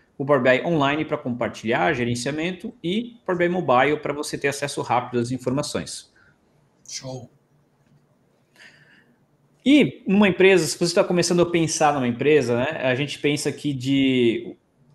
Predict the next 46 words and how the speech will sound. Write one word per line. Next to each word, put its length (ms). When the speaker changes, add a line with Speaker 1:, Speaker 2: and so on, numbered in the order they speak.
Speaker 1:
por 140
que 100
que 80
algumas 540
implementações 720
falham, 400
outras 260
têm 100
sucesso, 720
é 80
porque 580
se 100
a 40
gente 140
falar 220
dos 160
três 220
pilares 600
do 300
sucesso 540
da 80
implantação 420
do 60
Power 180
B 120
I, 260
e 80
aqui 160
eu 60
não 100
vou 100
nem 220
dizer 160
só 200
Power 240
B 100
I, 280
e 60
sim 640
o 60
B 220
I 200
dentro 200
de 60
uma 80
empresa, 540